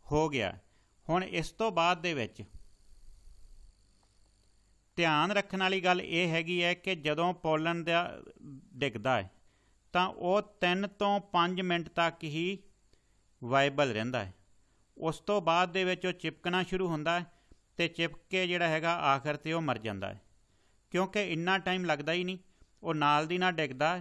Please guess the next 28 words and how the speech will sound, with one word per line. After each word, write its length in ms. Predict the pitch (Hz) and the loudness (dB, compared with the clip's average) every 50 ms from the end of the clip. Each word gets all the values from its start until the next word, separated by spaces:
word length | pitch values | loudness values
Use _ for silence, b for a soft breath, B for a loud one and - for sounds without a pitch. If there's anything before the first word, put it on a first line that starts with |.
| 156 147 | -6 -10
ਡਿੱਗ 280 | 156 139 151 147 127 - - | -6 -2 -2 -2 -2 -2 -6
ਕੇ 140 | - 165 165 | -4 -2 0
ਉਹ 160 | 170 160 160 160 | 0 0 0 0
ਜਰਮੀਨੇਟ 500 | 131 135 127 131 139 143 151 156 160 156 | 0 0 -2 0 0 -2 -2 -2 -4 -4
ਕਰਦਾ, 440 | - - 160 156 147 165 170 170 165 b b b b b b - 120 | -2 -4 -4 -2 0 -2 -2 -2 -2 b b b b b b -12 -10
ਜਰਮੀਨੇਟ 560 | 110 120 139 143 151 160 170 175 175 175 165 | -2 0 0 0 0 0 0 0 0 0 -2
ਕਰਕੇ 440 | 165 - 151 147 139 - - 165 165 | 0 0 -2 -2 -2 -4 -4 -2 -2
ਉਹ 80 | 170 165 | -2 -2
ਪੋਲਨ 380 | 165 - 151 147 143 151 156 156 | -2 0 0 0 0 0 -2 -4
ਟਿਊਬ 220 | 139 156 151 143 | -4 -6 -6 -4
ਜਿਹੜੀ 240 | 143 151 151 156 151 | -4 -2 -2 -2 -2
ਹੈਗੀ 200 | 147 147 147 156 | -2 -2 -2 -2
ਹੈ 40 | 160 | -2
ਮਾਦਾ 380 | 151 139 123 120 123 120 139 151 | 0 2 2 2 2 4 2 2
ਭਾਗ 280 | 151 - 156 147 131 120 | 2 4 4 4 4 2
ਤੱਕ 240 | 110 - 135 139 - | 0 -2 -2 -2 -4
ਪਹੁੰਚਦੀ 540 | - - 123 120 127 131 123 120 117 98 95 | -6 -6 -4 -4 -4 -4 -4 -6 -6 -6 -6
ਹੈ। 120 | 98 101 - b b b b b b b b _ - | -8 -8 -12 b b b b b b b b _ 0
ਪਹਿਲੇ 340 | - 156 180 202 208 214 220 | 0 0 2 2 0 -2 -2
ਤੀਹ 320 | 214 214 - 202 214 233 233 | -4 -4 -4 -4 -2 -2 -2
ਸਕਿੰਟ 340 | - - - 185 175 160 170 | -4 -4 -2 -2 -2 -2 -2
ਦੇ 160 | 160 180 180 | -2 0 0
ਵਿੱਚ 180 | 175 175 170 - | 0 0 -2 -4
ਉਹ 80 | 175 170 | -6 -4
ਪੂਰਾ 320 | - 151 151 151 156 156 | -4 -4 0 2 4 4
ਵਾਇਬਲ 360 | 143 135 127 127 127 147 156 | 4 4 2 0 0 -2 -2
ਹੁੰਦਾ 280 | 156 151 156 156 165 170 | -2 -4 -4 -2 -2 -4
ਹੈ। 60 | 175 | -4